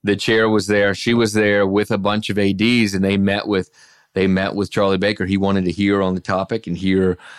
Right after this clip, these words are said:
hear, uh, how Olympic sports is being impacted and would be impacted in the future. But yeah, the, the, you know, the, the, that's one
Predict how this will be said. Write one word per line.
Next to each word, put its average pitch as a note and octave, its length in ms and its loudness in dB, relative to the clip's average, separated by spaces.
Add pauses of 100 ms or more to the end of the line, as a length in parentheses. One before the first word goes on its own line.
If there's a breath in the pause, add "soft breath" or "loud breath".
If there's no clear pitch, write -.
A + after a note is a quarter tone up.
(220 loud breath)
hear, F#2+ 400 0
uh, F2+ 240 0
how F#2 260 0
Olympic F#2 360 -2
sports - 600 -4 (240)
is G2+ 300 0
being G2+ 280 -2
impacted G2+ 520 -4
and F2+ 180 -2
would G2 180 0
be G2 140 0
impacted F#2+ 560 -4 (420 soft breath)
in F#2 140 0
the F2 80 0
future. F#2 560 -2 (200 soft breath)
But A2+ 200 0
yeah, B2+ 240 0
the, A#2+ 300 0
the, A#2 380 2 (120)
you A#2+ 100 0
know, A#2+ 120 2
the, G#2 220 0 (200)
the, G#2 360 0
that's B2 300 -2
one C#3 440 0